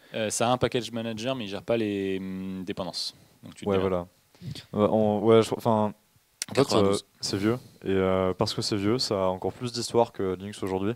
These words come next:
Speaker 2: Enfin, vous avez, vous avez dû un peu, euh, une partie d'histoire avec, euh, tous les signaux, tout ça. Euh, le, on s'y parlait de, euh, du système de T Y, genre de terminaux.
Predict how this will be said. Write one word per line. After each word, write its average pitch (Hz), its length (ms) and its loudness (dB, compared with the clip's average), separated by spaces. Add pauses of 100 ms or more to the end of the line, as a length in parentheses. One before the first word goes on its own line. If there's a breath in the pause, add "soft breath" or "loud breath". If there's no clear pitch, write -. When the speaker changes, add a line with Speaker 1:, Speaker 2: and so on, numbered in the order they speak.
(280 loud breath)
Speaker 2:
Enfin, 107 100 -8
vous 107 120 -4
avez, 110 120 2
vous 104 240 -2
avez 107 120 2
dû 120 180 0
un 139 80 4
peu, 120 100 0
euh, 123 220 6
une 98 80 -6
partie 104 240 -6
d'histoire 120 280 0
avec, 95 220 -4
euh, 92 300 -2
tous - 160 -16
les 107 100 -12
signaux, 101 300 -6
tout - 100 -12
ça. 101 240 -4 (600 loud breath)
Euh, 90 260 2
le, 90 380 -2
on 98 80 -10
s'y - 160 -6
parlait 107 200 0
de, 98 120 -4
euh, 90 340 -2
du 90 60 -12
système 104 200 -10
de 95 80 -10
T - 220 -10
Y, 104 260 -2
genre 92 140 -6
de 90 60 -10
terminaux. 95 400 -6